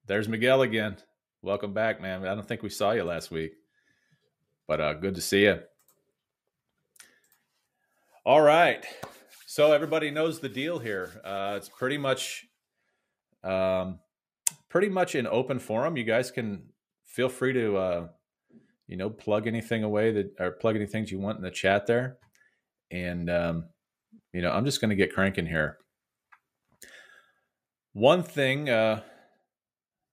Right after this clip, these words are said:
um, one thing that I've always been told, and, uh, one thing that my mentor certainly recommended to me was, and it's, it's relating to, uh, to subject to deals. We're gonna talk about subject to deals today.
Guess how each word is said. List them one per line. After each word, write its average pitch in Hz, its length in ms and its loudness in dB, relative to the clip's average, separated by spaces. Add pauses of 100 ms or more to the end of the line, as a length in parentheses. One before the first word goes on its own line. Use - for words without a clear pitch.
(440)
um, 92 480 -2 (1500)
one 143 100 -2
thing 151 160 0
that 131 100 2
I've 110 200 6
always 104 400 2
been 95 240 -6
told, 87 400 -8 (1600)
and, 85 240 -6
uh, 80 80 -6
one 85 160 -6
thing 87 140 -4
that 85 80 -4
my 80 160 2
mentor 82 520 0
certainly 87 340 0
recommended 82 500 0
to 76 60 -6
me 78 400 -6 (1200)
was, 92 520 2 (340)
and 113 180 0
it's, - 280 -4
it's 127 180 -4
relating 113 400 0
to, 98 320 -2
uh, 85 120 -4
to 82 140 -10
subject 90 380 -6
to 82 100 -12
deals. 71 220 -10
We're 104 80 -6
gonna 117 80 -4
talk 120 180 0
about 101 220 -2
subject 82 360 -6
to 78 100 -6
deals 67 240 -10
today. - 260 -12